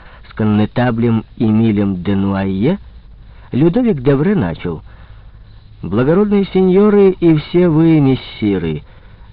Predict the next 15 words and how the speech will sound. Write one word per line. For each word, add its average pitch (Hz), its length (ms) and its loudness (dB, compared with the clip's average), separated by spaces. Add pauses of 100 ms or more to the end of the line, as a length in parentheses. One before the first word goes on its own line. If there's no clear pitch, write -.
(200)
послушайтесь 190 800 0
моего 170 280 0
совета. 110 540 -2 (600)
Пусть 190 400 0
ради 180 300 0
блага 185 400 2
нашего 170 320 0
королевства 151 800 0 (140)
и 135 160 0
предотвращения 139 1000 -2
пагубных 131 680 -2 (180)
смут 151 320 -2 (960)
наш 151 260 0
возлюбленный 202 640 0
племянник 175 680 0